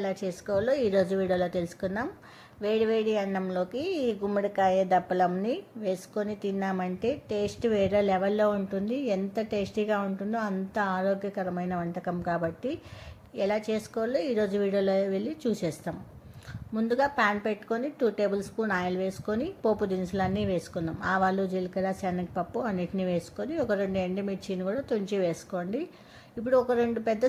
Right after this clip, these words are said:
సైజు ఉల్లిపాయలని సన్నగా కట్ చేసుకొని నాలుగు పచ్చిమిర్చి, కరివేపాకును కూడా వేసుకొని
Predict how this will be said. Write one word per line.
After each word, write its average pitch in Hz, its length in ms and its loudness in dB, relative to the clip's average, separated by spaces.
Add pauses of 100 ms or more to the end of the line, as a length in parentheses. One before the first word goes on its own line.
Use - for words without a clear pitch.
సైజు 247 340 6
ఉల్లిపాయలని 220 680 2
సన్నగా 208 320 -2 (120)
కట్ 185 240 -2
చేసుకొని 226 460 -4 (140)
నాలుగు 190 340 -2
పచ్చిమిర్చి, 220 640 -2
కరివేపాకును 190 640 0
కూడా 180 220 0
వేసుకొని 214 480 -6